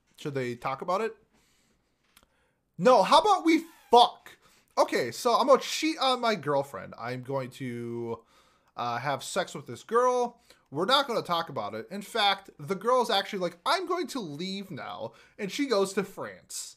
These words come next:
Or whatever she goes to. She just leaves. So, then the girl finds out that,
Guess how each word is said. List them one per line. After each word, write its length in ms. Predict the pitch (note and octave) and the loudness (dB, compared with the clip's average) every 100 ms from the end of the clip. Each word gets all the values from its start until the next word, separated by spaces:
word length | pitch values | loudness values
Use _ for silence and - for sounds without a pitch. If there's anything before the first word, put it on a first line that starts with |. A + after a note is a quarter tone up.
| _ _ - | _ _ -8
Or 420 | D3 D3 C3 A#2 A#2+ | -4 -2 -2 -6 -6
whatever 380 | D3 D3+ A#2 A2+ | -2 -2 -2 -6
she 180 | - G#2 | -12 -10
goes 240 | F2 F2 - | -8 -10 -12
to. 220 | F#2+ - _ _ | -14 -16 _ _
She 160 | - | -2
just 160 | F#4 E3 | -2 -2
leaves. 560 | B2 D#3 C3+ F#2 - - _ - | -6 -10 -12 -16 -20 -20 _ -18
So, 600 | - C#4 C#4 A#2+ C3+ - | -2 2 4 2 -2 -6
then 180 | G#3 A#3 | -8 -2
the 120 | A3 | -2
girl 260 | F3 A#3+ A#3+ | 0 0 2
finds 300 | G#3 F3 F#3 | 0 0 2
out 240 | E3 E3 | 0 0
that, 340 | B2 B2 A#2+ | -4 -4 -8